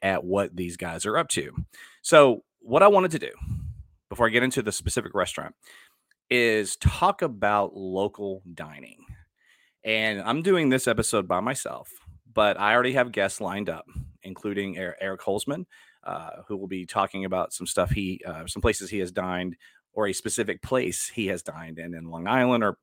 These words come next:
may-, maybe even in Manhattan. I don't know yet. Uh, I've got friends in L A. I want friends and food writers and critics from all over the country to join me on this as much as humanly possible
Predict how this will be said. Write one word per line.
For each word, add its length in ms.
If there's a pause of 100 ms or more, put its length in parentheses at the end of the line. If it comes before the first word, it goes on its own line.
may-, 100
maybe 220
even 160
in 60
Manhattan. 380
I 60
don't 140
know 80
yet. 260 (440)
Uh, 160
I've 100
got 140
friends 180
in 80
L 160
A. 220
I 100
want 280 (680)
friends 500
and 200
food 220
writers 380
and 80
critics 560 (140)
from 160
all 240
over 180
the 80
country 420
to 120
join 280
me 140
on 140
this 360 (380)
as 140
much 240
as 80
humanly 320
possible 720